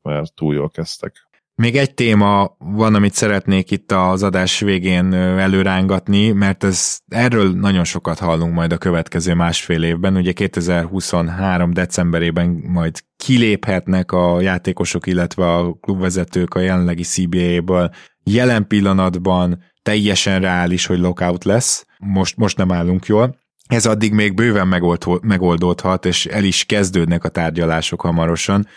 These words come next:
Speaker 2: A, egy érdekes jelenség. Nem is gondoltam volna, de a luxusadó körül, ö, mennek most leginkább az ötletek.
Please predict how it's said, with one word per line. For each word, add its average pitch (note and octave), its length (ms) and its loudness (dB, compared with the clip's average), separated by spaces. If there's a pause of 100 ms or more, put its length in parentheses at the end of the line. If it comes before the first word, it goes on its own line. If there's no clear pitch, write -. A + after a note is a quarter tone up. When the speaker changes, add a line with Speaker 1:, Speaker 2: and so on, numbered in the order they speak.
(140)
Speaker 2:
A, A2 260 0
egy A#2 140 2
érdekes B2 440 0
jelenség. F2+ 640 0 (100)
Nem D3+ 360 4
is A#2+ 120 4
gondoltam G2 720 2
volna, G2+ 500 4
de B2 100 2
a A#2 60 2
luxusadó F#2+ 1120 2 (100)
körül, F#2+ 640 2 (300)
ö, F2+ 460 2
mennek G2 480 2
most F#2 220 0
leginkább F2 480 -2
az E2+ 140 -2
ötletek. E2 640 -4